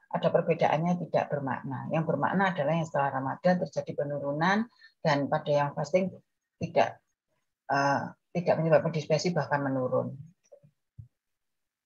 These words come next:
Sedangkan skor penurunannya untuk yang berpuasa justru lebih tinggi daripada yang tidak berpuasa, meskipun sama-sama menurun.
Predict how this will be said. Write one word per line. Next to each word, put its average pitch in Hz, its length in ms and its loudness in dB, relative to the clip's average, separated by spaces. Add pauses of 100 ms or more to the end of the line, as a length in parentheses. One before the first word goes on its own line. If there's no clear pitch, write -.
(360)
Sedangkan 202 480 6
skor 269 400 8
penurunannya 262 960 6
untuk 208 240 2
yang 220 160 4
berpuasa 220 420 8
justru 277 380 2
lebih 285 240 4
tinggi 262 240 6
daripada 180 480 4
yang 175 160 2
tidak 160 260 2
berpuasa, 185 380 6
meskipun 190 320 2
sama-sama 202 480 2
menurun. 202 560 2